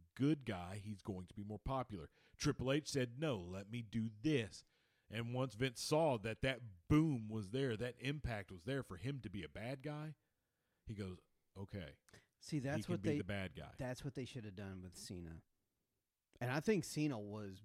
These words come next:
Speaker 2: very open to becoming
Speaker 1: Oh, yeah.
Speaker 2: heel.
Speaker 1: He should have. He should have
Speaker 2: Like,
Speaker 1: done a
Speaker 2: dude,
Speaker 1: heel
Speaker 2: that
Speaker 1: turn.
Speaker 2: would have been, like, fucking huge. Like, maybe,
Speaker 1: I would have
Speaker 2: like
Speaker 1: respected that more than his squeaky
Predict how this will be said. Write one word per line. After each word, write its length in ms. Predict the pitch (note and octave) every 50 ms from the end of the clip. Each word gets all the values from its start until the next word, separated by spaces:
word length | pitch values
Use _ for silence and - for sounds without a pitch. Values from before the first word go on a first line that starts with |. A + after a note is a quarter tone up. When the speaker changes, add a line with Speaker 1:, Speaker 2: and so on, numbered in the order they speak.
| G2 G2 F#2+
Speaker 2:
very 340 | B2 C3+ C#3 B2+ A#2 G#2+
open 440 | G2 A2+ B2 A2+ - A2+ G2 F#2+ F#2+ -
to 100 | - G#2+
becoming 460 | F2 G2 - - A#2 G2+ G#2 G2+ F#2+
Speaker 1:
Oh, 120 | - A3 D#3+
yeah. 220 | A2+ A2+ A2+ -
Speaker 2:
heel. 180 | D3 C#3+ C3+ A2+
Speaker 1:
He 200 | - B2+ F#3 F#3+
should 300 | - - - G#3 F3 -
have. 280 | G2 F2+ - - - -
He 140 | - - C3
should 300 | B2+ - - - D3+ C3+ B2
have 120 | B2+ B2
Speaker 2:
Like, 140 | C3 C3+ -
Speaker 1:
done 80 | G#2+
a 40 | G2+ -
Speaker 2:
dude, 220 | D#3 D#3 D#3 D3+
Speaker 1:
heel 80 | B2 A#2
Speaker 2:
that 80 | D3 F#3+
Speaker 1:
turn. 80 | A#3+ A#3+
Speaker 2:
would 100 | F#3+ D#3
have 80 | C3+
been, 220 | A#2 C3 A#2+ A#2 A2+
like, 240 | G#2+ G#2 G#2 G2+ - _ _ _ - - _ _ _ -
fucking 380 | - F3 E3 D3+ - D3+ B2+ B2
huge. 440 | A#2+ A2+ C#3+ E3+ F3+ E3 C3+ A2 A#2+
Like, 160 | B2 A#2 -
maybe, 260 | A2+ C3 C#3+ D#3 D3 D3+
Speaker 1:
I 60 | D#3+
would 120 | F3+ F3+
have 80 | E3+ D3
Speaker 2:
like 40 | C#3
Speaker 1:
respected 420 | C#3+ - - - D3 - - B2
that 160 | A#2+ C3+ B2 A#2
more 220 | A#2 A#2+ B2 A#2+
than 120 | A2+ A2+
his 100 | A2 G2+
squeaky 380 | - - - A#2+ A2+ - - G#2